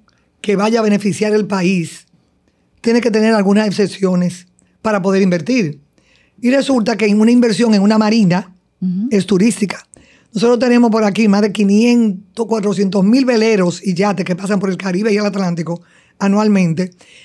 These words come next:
Speaker 1: y no llegan aquí porque no hay seguridad jurídica. No tenemos un ordenamiento. Aprobamos la ley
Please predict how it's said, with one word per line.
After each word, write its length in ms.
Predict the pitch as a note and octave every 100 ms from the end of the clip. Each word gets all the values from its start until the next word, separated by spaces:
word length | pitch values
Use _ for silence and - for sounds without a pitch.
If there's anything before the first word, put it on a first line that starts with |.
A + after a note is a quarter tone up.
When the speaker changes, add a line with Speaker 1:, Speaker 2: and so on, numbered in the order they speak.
| _
Speaker 1:
y 140 | A#3 A#3+
no 180 | C4
llegan 380 | C4+ C4 B3+ A#3+
aquí 200 | G3+ G3+
porque 240 | F#3+ F#3+ F#3+
no 60 |
hay 80 | G#3
seguridad 480 | G#3 G3 F#3 F#3 F#3
jurídica. 560 | F#3 E3+ E3+ - - _ _ _ _ _ _ _
No 80 | -
tenemos 260 | G3 G#3+ G#3+
un 80 | G#3+
ordenamiento. 840 | G3+ G3 F3+ F3 F3+ E3+ - - _ _ _ _ _ _ _ _ _ _
Aprobamos 540 | G#3+ G3+ G3 G3+ A#3
la 100 | A#3
ley 400 | A#3 B3+ B3 C4